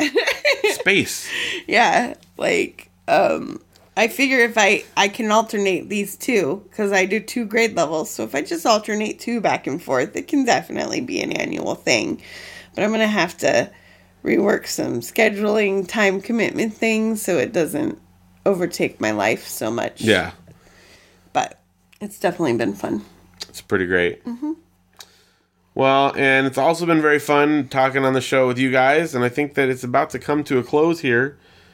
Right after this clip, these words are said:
Speaker 2: Thank you so much for listening to the Mandarin Orange Show. We appreciate it.
Speaker 1: Yes.
Speaker 2: Hope you guys are doing well. Haven't heard from a few of you in a while, so give us a little update. A couple, uh, people that we miss out there, so tell us what you guys have been up to.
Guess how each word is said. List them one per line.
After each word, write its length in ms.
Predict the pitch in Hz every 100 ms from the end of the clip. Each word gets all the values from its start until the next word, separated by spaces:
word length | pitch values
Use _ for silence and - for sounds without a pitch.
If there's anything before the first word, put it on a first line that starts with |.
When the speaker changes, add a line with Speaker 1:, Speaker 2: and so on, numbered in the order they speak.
| _
Speaker 2:
Thank 220 | - 165
you 60 | 143
so 180 | - 147
much 140 | 143
for 140 | - 127
listening 600 | 143 143 151 170 196 180
to 160 | 151
the 60 | 131
Mandarin 480 | 135 131 127 127 127
Orange 180 | 127 123
Show. 360 | 139 147 170 - - - _
We 100 | -
appreciate 460 | 117 - 117 113 117
it. 180 | 139 - _ _ _ _ -
Speaker 1:
Yes. 320 | 190 151 - -
Speaker 2:
Hope 120 | 127
you 80 | 127
guys 180 | 131 117
are 60 |
doing 260 | 117 123 123
well. 560 | 123 123 131 147 147 143 _ _ _ _ _ -
Haven't 240 | 139 139
heard 200 | 151 151
from 140 | 156
a 60 | 147
few 200 | 143 143
of 80 | 131
you 60 |
in 60 | 135
a 120 | 127
while, 300 | 127 120 131
so 240 | 139 131 120
give 160 | 127
us 120 | 131 131
a 40 |
little 140 | 139
update. 580 | - 131 139 143 160 - _ _ - _
A 40 | -
couple, 300 | 135 131 135
uh, 220 | 135 131
people 260 | 135 127 131
that 80 | 127
we 80 | 139
miss 300 | 135 139 147
out 220 | 139 123
there, 260 | 139 143
so 200 | 151 135
tell 200 | 123 139
us 140 | 135 131
what 120 | 131
you 60 | 135
guys 160 | 135
have 80 | 127
been 80 | 123
up 140 | 123 123
to. 240 | 143 170